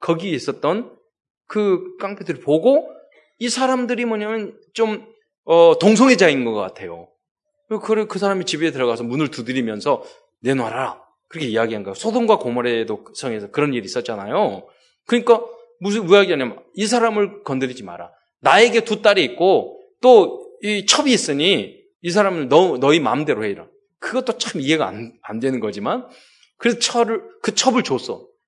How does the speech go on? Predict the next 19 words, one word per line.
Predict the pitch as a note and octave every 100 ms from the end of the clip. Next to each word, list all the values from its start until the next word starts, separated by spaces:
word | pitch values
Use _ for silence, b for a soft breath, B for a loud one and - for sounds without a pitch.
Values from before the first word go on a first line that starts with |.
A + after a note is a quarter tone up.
| -
그게 | A3+ F#3+ G#3+
이 | D#3+ F3+ G3+ F3 B2 A#2+
너무 | F3+ A3 B3
심한 | - B3 A3 -
폭행을 | G3+ - G#3 F#3+ E3+ D#3+
하-, | D#3 D3 B B B _
하-, | F3 - - D#3+ E3+ -
하-, | -
해가지고 | F3+ F#3+ D#3 A#2 A#2 C3+ - B B B -
이 | D#3
마지막 | B2+ B2+ D3+ D3 D3+ - _
이 | C#3+ C3
여-, | A#2+ B2
여인이 | B2+ C3 C3+ C3+ G#3 C4+ - -
이 | D#3+
첩이 | - G3 F3
오면서 | A#2+ B2+ A#2+ A2+
집 | - E3+
앞에서 | A#2+ - A#2+ - A2